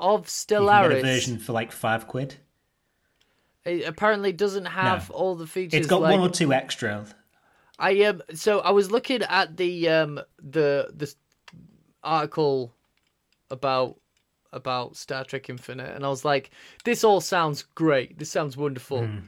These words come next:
Speaker 1: Um, I'm not buying it." So I've just checked out the Reddit, and the first comment on, on, on the first Reddit thing that I've found, um, is someone saying, "I tried it for a few hours, and it really does feel like a Stellaris mod,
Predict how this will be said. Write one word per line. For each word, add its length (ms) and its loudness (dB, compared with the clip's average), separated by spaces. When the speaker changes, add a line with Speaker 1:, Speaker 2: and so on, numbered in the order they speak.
Speaker 1:
Um, 320 -2
I'm 140 -6
not 180 2
buying 320 6
it." 160 -12
So 160 2
I've 140 2
just 200 -6
checked 260 0
out 120 2
the 80 -2
Reddit, 460 0
and 80 -8
the 40 -8
first 320 2
comment 380 2
on, 320 -2
on, 340 -6
on 260 -2
the 60 -4
first 400 2
Reddit 440 4
thing 300 2
that 120 2
I've 140 2
found, 560 0
um, 320 6
is 180 -2
someone 300 0
saying, 540 -2
"I 20 -4
tried 240 4
it 80 -10
for 120 -4
a 40 0
few 260 2
hours, 440 2
and 100 -6
it 80 -2
really 300 4
does 240 0
feel 340 2
like 240 0
a 40 -6
Stellaris 600 0
mod, 300 -2